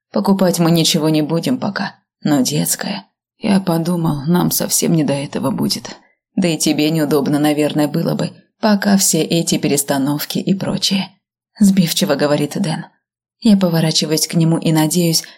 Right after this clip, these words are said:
что муж увидит в моём взгляде то, что испытываю. Благодарность. "Анастасия, я Вероника",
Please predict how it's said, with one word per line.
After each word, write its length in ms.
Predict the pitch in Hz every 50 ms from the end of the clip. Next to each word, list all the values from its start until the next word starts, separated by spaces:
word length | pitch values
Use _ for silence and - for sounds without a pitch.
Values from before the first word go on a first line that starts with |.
| _ -
что 220 | - - 226 202
муж 240 | 196 196 190 190 -
увидит 420 | - 165 160 170 170 170 160 - -
в 60 | 170
моём 260 | 165 160 160 160 160
взгляде 440 | 147 - 165 160 160 156 151 156 151
то, 300 | - - 170 165 - - _ _ _ -
что 260 | - - - 202 190
испытываю. 640 | 175 - - - 175 165 - - 160 165 - - - - _ _ _ _ _ _ -
Благодарность. 960 | 196 165 160 156 156 - 151 147 147 151 151 160 165 180 170 - - - - _ _ _ _ _ _ _ _ _ _ _ _ _ _ _ _ _ _ _ -
"Анастасия, 800 | - 180 175 170 156 - - - 156 - - - - 165 170 - - _ _ -
я 280 | - 175 170 160 175
Вероника", 640 | 202 233 208 185 165 156 151 147 - - - -